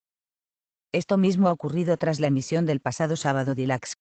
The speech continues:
que registró un espectacular veintidós por ciento de audiencia, gracias a la intervención de Belén Esteban.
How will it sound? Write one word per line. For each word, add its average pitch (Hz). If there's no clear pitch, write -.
que 170
registró 165
un 190
espectacular 156
veintidós 151
por 147
ciento 156
de 139
audiencia, 139
gracias 175
a 165
la 165
intervención 147
de 151
Belén 139
Esteban. 117